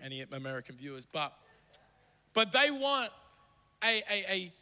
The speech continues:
a, a Starbucks on every street. And I want to ponder with you for a second, what if every single one of you and I had that vision for our home when it came to evangelism? When it became our homes were actually the place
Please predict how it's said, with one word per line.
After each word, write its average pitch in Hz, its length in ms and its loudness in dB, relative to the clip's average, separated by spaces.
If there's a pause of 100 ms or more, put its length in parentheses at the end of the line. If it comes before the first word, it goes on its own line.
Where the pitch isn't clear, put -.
(180)
a, 165 220 -8
a - 40 -6
Starbucks 233 640 2
on 208 140 -6
every 240 240 0
street. 240 320 -2
And 226 80 0
I 226 80 2
want 254 480 0
to 240 120 -10
ponder 262 360 -6
with 247 180 -10
you 226 140 -4
for 214 220 -6
a 185 60 -6
second, 190 400 -6 (320)
what 254 220 6
if 302 220 -4
every 269 240 0
single 240 400 -4
one 220 200 0
of 202 120 -4
you 226 360 -6
and 196 200 -12
I 202 300 -2 (340)
had 220 340 2
that 220 240 2
vision 226 300 -6
for 214 180 -4 (100)
our 202 140 0
home 190 480 -8
when 175 100 -8
it 180 80 -10
came 190 180 -8
to 185 100 -12
evangelism? 190 600 -8 (680)
When 240 180 6
it 233 80 -2
became 247 360 2 (160)
our 269 280 4
homes 247 680 0 (260)
were 233 180 4
actually 285 320 2
the 247 120 0
place 269 520 -2